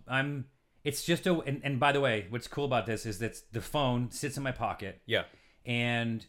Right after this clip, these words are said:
Speaker 1: I don't have to turn the app on. It
Speaker 2: No.
Speaker 1: just does
Speaker 2: Yeah.
Speaker 1: it automatically. So even when I'm walking around,
Speaker 2: Yeah.
Speaker 1: you know, doing chores or cleaning the garage, like, I
Speaker 2: Yeah.
Speaker 1: cleaned the garage, I got three thousand steps. I didn't, wouldn't even consider that that was, like, a thing.
Speaker 2: Yeah.
Speaker 1: And then I was like, "Okay,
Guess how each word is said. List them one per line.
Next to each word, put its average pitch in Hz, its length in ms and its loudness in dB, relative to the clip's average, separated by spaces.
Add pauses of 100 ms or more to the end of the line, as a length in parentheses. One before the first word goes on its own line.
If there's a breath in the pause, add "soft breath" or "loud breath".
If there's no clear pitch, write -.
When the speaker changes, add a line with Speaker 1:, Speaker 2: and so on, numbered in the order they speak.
(120)
Speaker 1:
I 117 80 0
don't 139 120 2
have 135 100 0
to - 80 -6
turn 143 240 -2
the 131 100 -2
app 117 240 0
on. 92 400 0 (120)
It - 40 -6
Speaker 2:
No. 107 100 2
Speaker 1:
just 101 220 -2
does 120 180 2
Speaker 2:
Yeah. 101 80 0
Speaker 1:
it 110 60 0
automatically. 101 340 0
So 123 120 -8
even 156 200 0
when 160 100 2
I'm 135 120 0
walking 127 320 4
around, 123 560 2
Speaker 2:
Yeah. 101 260 0
Speaker 1:
you 131 80 -2
know, 120 100 2
doing 117 260 0
chores 139 300 2
or 117 40 -2
cleaning 139 320 -2
the 117 80 0
garage, 113 520 4
like, 139 100 4
I 147 40 6
Speaker 2:
Yeah. 101 80 4
Speaker 1:
cleaned 196 180 6
the - 60 4
garage, 135 280 6
I 120 60 0
got 107 140 0
three 123 120 -4
thousand 110 300 0
steps. 120 280 -4
I 110 80 2
didn't, 123 160 0
wouldn't 127 140 2
even 113 120 0
consider 113 320 -2
that 104 100 -4
that 110 120 -4
was, 101 120 -4
like, 95 100 -4
a 90 60 -6
thing. 98 400 -4
Speaker 2:
Yeah. 101 200 0 (220 loud breath)
Speaker 1:
And 139 120 0
then 147 120 4
I - 20 4
was 139 100 2
like, 135 220 0
"Okay, 143 300 -2